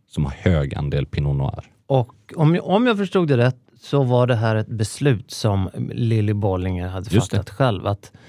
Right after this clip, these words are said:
Speaker 2: Bollinger ska aldrig göra Blanc de Blanc, och
Speaker 1: Nej.
Speaker 2: därför så
Speaker 1: Tycker
Speaker 2: är,
Speaker 1: jag de gjorde
Speaker 2: är
Speaker 1: rätt
Speaker 2: det
Speaker 1: i.
Speaker 2: så även idag.
Speaker 1: Ja, och de, alltså, lite sådär skomakare blir vid din läst, att det är ju det de är bäst på.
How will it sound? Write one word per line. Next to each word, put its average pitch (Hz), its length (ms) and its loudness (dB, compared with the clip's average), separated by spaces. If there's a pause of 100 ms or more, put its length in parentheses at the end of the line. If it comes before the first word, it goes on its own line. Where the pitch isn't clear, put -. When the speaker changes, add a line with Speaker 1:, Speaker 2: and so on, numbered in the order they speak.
(300)
Speaker 2:
Bollinger 135 480 4
ska 117 220 -2
aldrig 104 500 -2
göra 107 300 0
Blanc 104 280 -6
de 110 100 -10
Blanc, - 320 -8
och 117 120 -4
Speaker 1:
Nej. 110 120 4
Speaker 2:
därför 110 220 0
så 110 360 -2
Speaker 1:
Tycker - 200 -4
Speaker 2:
är, 143 40 6
Speaker 1:
jag 127 100 6
de 104 60 6
gjorde 95 140 4
Speaker 2:
är 127 80 6
Speaker 1:
rätt 120 80 2
Speaker 2:
det 123 60 2
Speaker 1:
i. 117 40 0
Speaker 2:
så 113 300 0
även 107 340 -2
idag. - 400 -4 (240)
Speaker 1:
Ja, 147 260 2 (140)
och 131 160 4
de, 147 360 2 (380)
alltså, 139 240 0 (180)
lite 143 400 2
sådär 135 300 2
skomakare 107 680 2
blir 101 300 2 (220)
vid 98 120 -6
din 104 180 2
läst, - 420 -8 (300)
att - 300 0 (480)
det 104 140 0
är 123 40 6
ju 143 140 6
det 143 420 2 (120)
de 98 240 4
är 113 60 6
bäst - 380 -4
på. - 200 -10